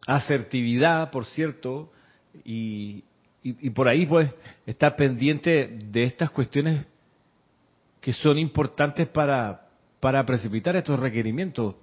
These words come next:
del, del, del silencio. O sea, lo que decía, volvemos atrás, ¿no?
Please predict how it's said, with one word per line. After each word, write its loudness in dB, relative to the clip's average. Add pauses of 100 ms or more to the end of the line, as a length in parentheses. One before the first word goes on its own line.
(120)
del, -4
del, -8
del -4
silencio. 0
O -10
sea, -4
lo 2
que 2
decía, 2
volvemos 2
atrás, 0
¿no? -6